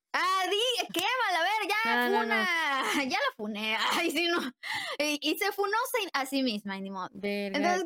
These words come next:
Speaker 1: como que, ajá, pues, sí, sí siento que, por ejemplo, esa vez, cuando pasó todo ese desmadre de esa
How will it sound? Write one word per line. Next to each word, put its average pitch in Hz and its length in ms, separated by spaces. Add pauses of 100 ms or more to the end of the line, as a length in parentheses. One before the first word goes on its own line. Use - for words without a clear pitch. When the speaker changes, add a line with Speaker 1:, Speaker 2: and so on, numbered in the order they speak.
Speaker 1:
como 349 240
que, 240 600
ajá, 262 420
pues, 294 200
sí, 302 240 (260)
sí 349 340
siento 330 320
que, 254 120
por 214 220
ejemplo, 220 600
esa 285 340
vez, 233 300
cuando 214 260
pasó 208 340 (120)
todo 247 200
ese 247 260
desmadre 214 520
de 185 100
esa 208 220